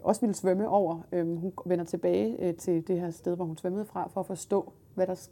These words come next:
hvorfor, hvad morens, øh, hvad var der i det der med at skulle svømme over der for hende. Jeg synes, den lyder, øhm, ja, den lyder som en fin lille, det er en af hendes sådan kortere bøger. Den er to hundrede og tredive sider,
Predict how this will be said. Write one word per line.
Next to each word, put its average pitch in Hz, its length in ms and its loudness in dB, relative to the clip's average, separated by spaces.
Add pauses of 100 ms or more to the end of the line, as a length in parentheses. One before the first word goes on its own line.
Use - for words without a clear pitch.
hvorfor, 185 400 -4 (340)
hvad 196 120 6
morens, 185 500 2
øh, 160 220 0 (140)
hvad 190 120 4
var 190 160 4
der 226 140 2
i - 100 -4
det 175 200 0
der 180 180 0
med 165 120 -2
at 170 60 -4
skulle 175 180 -4
svømme 170 240 2
over 170 180 -2
der 175 220 2 (140)
for 180 80 -4
hende. 165 280 -4 (760)
Jeg 185 140 2
synes, 220 180 -2
den 202 180 2
lyder, 214 280 2
øhm, 170 440 -2 (120)
ja, 233 140 0 (540)
den 214 80 -4
lyder 220 120 0
som 202 180 -4
en 190 80 -4
fin 247 300 0
lille, 214 160 0
det 226 100 0
er 233 40 2
en 226 80 0
af 202 60 2
hendes 196 160 -2
sådan 208 180 -4
kortere 233 440 0
bøger. 190 260 0 (720)
Den 214 160 -2
er 202 140 0
to 240 220 2
hundrede 220 220 2
og 214 80 -2
tredive 208 280 4
sider, 226 260 10